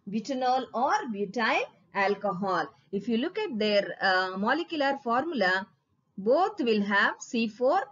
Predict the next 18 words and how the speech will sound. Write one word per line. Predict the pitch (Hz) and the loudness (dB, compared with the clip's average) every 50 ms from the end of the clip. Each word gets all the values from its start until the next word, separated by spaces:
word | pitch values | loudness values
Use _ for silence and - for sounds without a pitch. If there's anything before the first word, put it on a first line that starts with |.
| - _ _ _ - | -16 _ _ _ -4
H | 226 208 202 202 226 214 208 | -4 -2 -2 -2 -4 -6 -2
ten | - 226 220 254 311 440 - - _ _ _ _ _ | -2 0 0 0 0 -2 -6 -10 _ _ _ _ _
O. | - 202 196 180 147 120 - _ _ _ _ - | 0 2 2 2 2 0 -6 _ _ _ _ -4
Hence, | 233 233 240 233 - | -2 -2 -2 -2 -4
these | 208 202 285 370 427 415 - | -4 -4 -2 -2 -2 -2 -2
two | - 214 208 214 214 214 | -2 0 0 0 0 -2
are | 202 190 190 202 262 370 466 - - _ _ _ _ _ - | 0 0 2 2 2 0 0 -4 -10 _ _ _ _ _ -6
functional | 202 196 208 202 - - - 190 196 208 262 453 587 - - _ | -4 -2 -2 -2 -2 -2 -4 -2 -2 -2 -2 -2 -4 -6 -8 _
isomers. | - 160 147 156 - - 185 139 151 156 143 113 - - - - - _ _ _ - | -6 -6 -6 -6 -6 -8 -10 -10 -10 -10 -12 -12 -14 -14 -14 -16 -16 _ _ _ -10
Okay, | 240 247 311 294 | -8 -4 -4 -4
students. | - - 285 285 311 370 480 - - _ _ _ _ - | -4 -2 -2 -2 -2 -2 -4 -6 -10 _ _ _ _ -10
So, | - - 214 202 202 202 | -2 0 2 4 4 2
this | 202 220 208 220 | 2 -2 -4 -2
is | 233 208 | -2 -2
about | 220 214 208 220 254 339 466 - - - - - - | 0 0 2 2 2 2 0 -2 -4 -10 -20 -10 -4
isomerism | - 233 302 349 - 415 359 285 226 208 196 196 190 175 185 214 202 208 208 214 - _ _ | 0 0 0 0 0 0 0 2 2 2 2 2 0 0 0 0 0 0 -2 -4 -8 _ _
shown | - - - - 320 294 294 311 349 370 381 359 - - | -10 -6 -2 0 2 2 4 4 4 2 0 -2 -8 -8
by | - 175 190 196 196 185 214 285 403 | -2 2 4 6 6 6 4 4 2